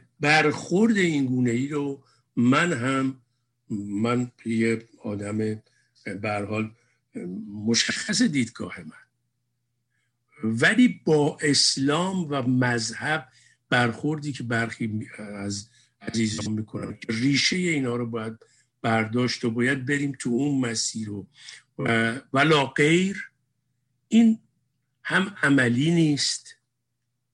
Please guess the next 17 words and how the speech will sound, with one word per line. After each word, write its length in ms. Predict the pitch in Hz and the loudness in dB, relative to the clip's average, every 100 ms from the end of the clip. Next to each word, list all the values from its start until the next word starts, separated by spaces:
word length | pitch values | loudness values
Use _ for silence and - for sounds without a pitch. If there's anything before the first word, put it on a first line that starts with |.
| - | -6
و 180 | 120 120 | -2 0
هم 280 | 110 151 160 | -2 -4 -4
در 260 | 131 113 | -2 -4
واقع 500 | 110 107 101 104 120 | -4 -6 -6 -4 -2
نمی‌تونه 580 | 127 127 123 113 - 87 | 0 2 2 0 -6 -10
صحیح 420 | - - - 85 - | -10 -10 -12 -16 -16
باشه. 240 | - - - _ _ _ _ _ _ _ _ _ - | -16 -16 -18 _ _ _ _ _ _ _ _ _ 0
باید 300 | 160 180 165 | 2 2 0
همون 420 | 127 165 165 156 | 0 2 2 0
تبلیغ 480 | - 127 123 127 127 | -2 -2 -2 -2 -4
و 60 | |
تلاش 520 | 127 127 117 123 123 - | -4 -4 -2 -2 -4 -4
کرد، 380 | 117 113 - _ - _ _ _ | -4 -4 -8 _ -20 _ _ _
اه، 400 | - 98 104 101 101 107 110 | -8 -6 -4 -6 -6 -6 -2
در 220 | 113 110 | 0 0
رابطه 480 | 110 104 101 104 117 | -2 -6 -6 -6 -4
با، 360 | 113 110 107 | -2 -2 -4